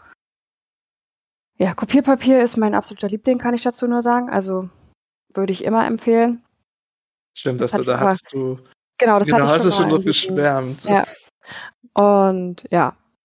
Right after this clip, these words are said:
Speaker 1: der Rest, klar, gibt's immer. Auch bei Schneiderkreide gibt's so viel verschiedene Sachen. Ähm, auch da gibt's auch so eine Rädchen irgendwie, wo die dann so pulverförmig schon drin ist. Das ist auch grad super, wenn man so stretchy Stoffe hat, weil dann, also ich hab halt noch diese ganzen festen Kreiden, die machen sich da nicht so gut, aber mit dem Rädchen, dann ist das halt drüber geradelt und es geht.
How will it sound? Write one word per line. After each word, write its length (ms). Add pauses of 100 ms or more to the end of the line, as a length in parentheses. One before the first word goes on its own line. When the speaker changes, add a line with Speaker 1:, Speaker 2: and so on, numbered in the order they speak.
(100)
Speaker 1:
der 140
Rest, 220
klar, 420
gibt's 220
immer. 220
Auch 120
bei 160
Schneiderkreide 640
gibt's 240
so 100
viel 160
verschiedene 600
Sachen. 500 (880)
Ähm, 280
auch 120
da 100
gibt's 140
auch 80
so 120
eine 180
Rädchen 420
irgendwie, 360
wo 120
die 180
dann 180
so 100
pulverförmig 680
schon 180
drin 280
ist. 260
Das 120
ist 140
auch 120
grad 240
super, 280
wenn 120
man 120
so 100
stretchy 440
Stoffe 420
hat, 240
weil 160
dann, 300
also 140
ich 100
hab 120
halt 100
noch 80
diese 180
ganzen 280
festen 440
Kreiden, 460
die 80
machen 240
sich 160
da 120
nicht 180
so 120
gut, 240
aber 180
mit 140
dem 120
Rädchen, 360
dann 120
ist 140
das 180
halt 200
drüber 180
geradelt 420
und 80
es 140
geht. 280